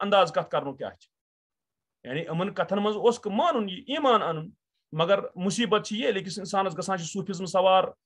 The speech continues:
بیٚیہِ گژھان چھُ فلسفہٕ سوار، پٮ۪ٹھٕ چھِ لوٗکھ وٕنکیٚنس فلسفس مانان واریاہ کینٛہہ۔ یعنی لوٗکن اگر کانٛہہ فلسفی کتھا ونہِ، سُہ چھُ بیہوان لوٗکن واریاہ زیادٕ۔ وۄنۍ اگر اصل ونہِ قرآن سنت، یتھ منٛز ایمان تھاوُن چھُ، دپان، "ہے، یہِ آو نہٕ عقلہِ سمجھ۔"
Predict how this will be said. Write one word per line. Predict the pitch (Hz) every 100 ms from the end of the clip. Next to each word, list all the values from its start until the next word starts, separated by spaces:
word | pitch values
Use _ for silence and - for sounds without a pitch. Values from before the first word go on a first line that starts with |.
| _
بیٚیہِ | 147 180 180
گژھان | 180
چھُ | 165 -
فلسفہٕ | 226 - 190
سوار، | - 180 214 247 - _ _ _
پٮ۪ٹھٕ | - 160
چھِ | 190
لوٗکھ | 185 214
وٕنکیٚنس | 165 208 202
فلسفس | 220 214 208 190
مانان | 202 196
واریاہ | 208 247 233
کینٛہہ۔ | 247 247 _ _ _ _
یعنی | 151 175
لوٗکن | 185 196 208
اگر | 202
کانٛہہ | 196 196
فلسفی | 202 202 202 208
کتھا | 214 196
ونہِ، | 190 214
سُہ |
چھُ | 156
بیہوان | 190 196 185
لوٗکن | 190 202
واریاہ | 214 185
زیادٕ۔ | 131 107 87 _ _ _ _ _
وۄنۍ | 135 160
اگر | 185
اصل | 202 233
ونہِ | 220 220 208
قرآن | 220 214
سنت، | - 208 208
یتھ | 170
منٛز | 202
ایمان | 208 208 220 208
تھاوُن | 190 214
چھُ، | 214
دپان، | 208 202 185
"ہے، | 208
یہِ | 196
آو | 185
نہٕ | 185
عقلہِ | 180 196
سمجھ۔" | 208 143 226 -